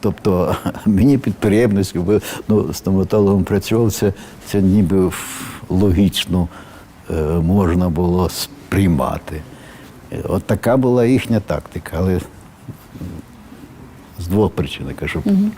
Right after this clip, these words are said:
Speaker 1: з однієї сторони кинути тінь, а з другої, щоб застрахуватися на випадок чогось.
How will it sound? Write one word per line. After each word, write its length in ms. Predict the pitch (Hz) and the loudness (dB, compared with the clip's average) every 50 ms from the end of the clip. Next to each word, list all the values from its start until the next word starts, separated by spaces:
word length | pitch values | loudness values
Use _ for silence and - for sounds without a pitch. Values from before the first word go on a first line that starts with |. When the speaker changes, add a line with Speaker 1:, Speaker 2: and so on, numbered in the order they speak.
| - | -6
Speaker 1:
з 60 | - 78 | -4 0
однієї 240 | 87 95 95 95 | 0 2 2 0
сторони 340 | 92 - - 101 98 101 101 | 0 0 0 0 2 2 0
кинути 460 | 87 - 117 120 117 117 113 123 131 | 0 0 2 2 2 2 2 0 -2
тінь, 260 | 127 - - 190 165 - - | -2 0 0 0 0 0 -2
а 40 | 98 | -4
з 40 | 90 | -2
другої, 280 | 80 104 127 147 147 135 | -2 0 0 0 0 0
щоб 220 | - - 87 95 | -2 -2 -4 -2
застрахуватися 1040 | 95 107 107 - - 110 117 - - 110 107 87 87 85 - 98 92 - - 95 90 - - - - - - | -2 -2 -2 -2 -2 -4 -4 -2 0 0 0 0 0 -2 -2 -4 -6 -4 -2 -2 -2 -2 -4 -12 -16 -10 -4
на 120 | - 90 | -2 0
випадок 480 | 92 107 117 90 - 104 90 95 87 - | 2 2 2 2 2 0 0 0 -2 -2
чогось. 440 | - 101 85 69 - 69 76 - | -2 -2 -2 -2 -2 -6 -8 -8